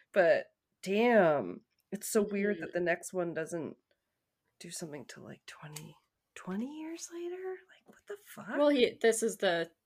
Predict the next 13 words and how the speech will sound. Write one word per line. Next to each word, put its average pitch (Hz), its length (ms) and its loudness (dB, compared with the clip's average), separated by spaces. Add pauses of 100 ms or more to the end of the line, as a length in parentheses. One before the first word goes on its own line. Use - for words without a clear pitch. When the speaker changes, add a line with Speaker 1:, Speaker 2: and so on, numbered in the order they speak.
(200)
Speaker 2:
third 185 320 0
victim. 147 600 -6 (3250)
Speaker 1:
Okay. 240 460 -12 (680)
Speaker 2:
Yeah. - 180 -12 (800)
<laughs> 320 60 -2 (1700)
So, 226 960 4 (420)
Charles 233 460 2
was 226 200 2
killed 214 360 0
in 208 160 0
Webster, 190 420 -2
New 190 160 -4
York, 175 600 0